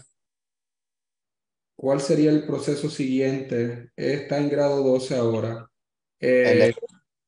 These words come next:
Speaker 2: en la escuela se hace un, viene a la oficina y hacemos una forma, hacemos un high school pool y meps coge ese score de la escuela y lo convierte en un score del asvab y va a saber, entonces, y puede ser usado para, para enlis-,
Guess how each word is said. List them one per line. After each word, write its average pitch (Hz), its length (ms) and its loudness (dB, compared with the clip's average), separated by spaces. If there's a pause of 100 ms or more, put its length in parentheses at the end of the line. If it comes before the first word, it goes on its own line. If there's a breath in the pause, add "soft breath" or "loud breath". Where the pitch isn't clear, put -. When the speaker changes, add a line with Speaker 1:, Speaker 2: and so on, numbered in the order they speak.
(840)
Speaker 2:
en 117 160 -2
la 110 60 2
escuela 117 300 0
se 151 100 0
hace 139 180 -2
un, 135 920 -6 (460)
viene 127 380 -2
a 143 80 4
la 147 60 4
oficina 151 440 -4
y 131 40 -4
hacemos 123 340 -10
una 135 180 -6
forma, 147 280 -6
hacemos 127 240 -10
un 123 60 -18
high 131 140 -4
school 135 340 -10
pool 147 340 -10 (280)
y 110 140 -8
meps 120 320 -4
coge 120 200 -6
ese 120 140 -12
score 127 300 -8
de 120 80 -4
la 120 80 -4
escuela 202 260 -4
y 147 60 -4
lo 117 100 -6
convierte 110 420 -8
en 117 60 -6
un 113 180 -8
score 113 340 -8
del 113 140 -4
asvab 127 340 -6
y 98 220 -14 (100)
va 95 80 -2
a - 20 -8
saber, 104 420 -6 (320)
entonces, 101 640 -4 (220)
y 107 220 -4
puede 110 300 0
ser 117 160 -2
usado 104 380 0
para, 92 380 -6
para 98 220 -4
enlis-, 92 300 -12